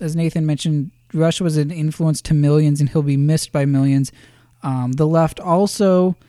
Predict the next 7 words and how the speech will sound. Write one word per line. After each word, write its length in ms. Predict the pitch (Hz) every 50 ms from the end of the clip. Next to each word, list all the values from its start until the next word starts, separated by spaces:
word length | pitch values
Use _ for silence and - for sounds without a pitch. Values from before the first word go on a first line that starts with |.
| _ _ _
had 180 | - 175 170 165
a 40 |
response 520 | 165 170 - - - 160 156 156 156 - -
to 400 | - - - 170 156 151 151 147
Rush's 340 | 147 147 143 - 170 151 139 - _ _ _ _ _ _
passing, 540 | - - 160 147 139 - - 165 156 151 143
which 300 | 143 147 - - - -